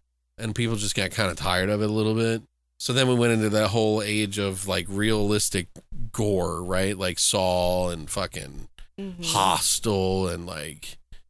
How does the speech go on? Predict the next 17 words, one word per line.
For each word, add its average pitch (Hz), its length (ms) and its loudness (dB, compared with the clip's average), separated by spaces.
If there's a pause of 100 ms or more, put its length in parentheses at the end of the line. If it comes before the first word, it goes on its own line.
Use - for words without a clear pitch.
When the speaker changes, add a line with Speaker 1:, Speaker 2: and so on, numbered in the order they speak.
Speaker 1:
you 98 120 2
know, 90 220 0
where 90 260 0
we, 92 200 -2
we 92 160 -10
were, 101 220 -6
like, 98 240 -2
French 110 400 0
horror 107 260 2
movies 101 420 2
that 107 100 -2
were, 104 120 -4
like, 98 180 -2
getting 98 180 0
real 98 200 -2
fucking 101 440 -4
violent. 95 500 -2